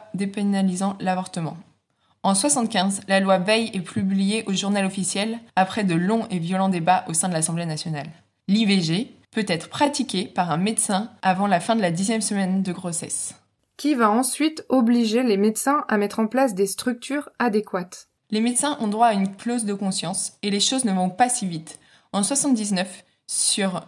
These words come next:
Speaker 1: mille soixante établissements publics, seuls trois cent quinze font des I V G. Des groupes de femmes continuent donc à pratiquer des avortements et accompagner les demandeuses en Hollande et en Angleterre. Des procès ont lieu pour pratiques illégales. À chaque fois, le mouvement pour la libération de l'avortement et de la contraception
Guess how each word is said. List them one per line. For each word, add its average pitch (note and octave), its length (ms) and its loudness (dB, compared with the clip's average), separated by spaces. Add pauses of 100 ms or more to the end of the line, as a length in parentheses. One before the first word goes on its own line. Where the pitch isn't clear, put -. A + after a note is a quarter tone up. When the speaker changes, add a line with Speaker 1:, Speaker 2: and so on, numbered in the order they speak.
(120)
Speaker 1:
mille C4 340 2
soixante A#3 380 0
établissements G3 480 0
publics, G3 460 -2
seuls G3 360 -2
trois B3+ 240 0
cent A#3 160 0
quinze A3 440 -4
font - 200 -6
des G3 220 -2
I F#3+ 60 0
V F3+ 120 -2
G. D#3+ 240 -8 (460)
Des G3+ 160 2
groupes C4 240 2
de A#3+ 80 2
femmes C4+ 240 2
continuent G#3+ 400 0
donc B3 160 2
à G#3+ 80 4
pratiquer G#3+ 360 -4
des A3 160 0
avortements F3+ 600 0 (200)
et F#3+ 120 2
accompagner G#3 480 2
les G#3+ 100 0
demandeuses F#3+ 560 0
en F3+ 160 2
Hollande F#3+ 300 0
et - 20 2
en F3 120 0
Angleterre. E3 560 -6 (640)
Des G3 140 2
procès G3 340 -4
ont F#3 120 -2
lieu F#3 260 0
pour F#3 220 -10
pratiques F#3+ 420 -4
illégales. F3 580 0
À G3+ 120 4
chaque A3 200 0
fois, B3 260 2 (240)
le G3+ 120 2
mouvement B3 440 4
pour A3 120 -2
la F3 160 2
libération G#3+ 560 0
de G#3 80 -2
l'avortement G3 500 0
et G#3 80 -2
de G#3+ 60 -4
la G#3 100 4
contraception F#3 800 -6